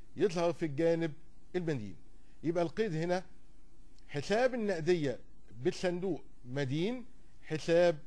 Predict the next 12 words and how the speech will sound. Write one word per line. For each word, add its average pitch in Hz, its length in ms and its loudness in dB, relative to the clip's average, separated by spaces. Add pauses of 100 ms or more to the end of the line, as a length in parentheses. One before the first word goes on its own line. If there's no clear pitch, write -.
(420)
المبيعات 147 720 2 (680)
دائن. 120 240 0 (840)
إثبات 180 500 4 (240)
مبيعات 151 540 2 (120)
نقدية 151 640 -2 (540)
بعد 147 420 2 (100)
استبعاد 139 760 0 (300)
الخصم 131 600 -6 (300)
التجاري. 127 440 0 (720)
طبعًا 185 200 2
القيد 143 380 0
دوت 143 320 2